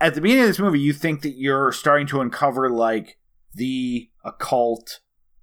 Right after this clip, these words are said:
or cultish or otherworldly cosmic horror mystery. But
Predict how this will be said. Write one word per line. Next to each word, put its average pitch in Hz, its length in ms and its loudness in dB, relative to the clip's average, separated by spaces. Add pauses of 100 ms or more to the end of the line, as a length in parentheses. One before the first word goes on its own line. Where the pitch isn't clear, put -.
(720)
or 113 460 -2
cultish 123 800 -2 (100)
or 110 560 -4 (220)
otherworldly 127 680 0
cosmic 120 380 -2
horror 110 240 -4
mystery. - 600 -10 (460)
But - 260 0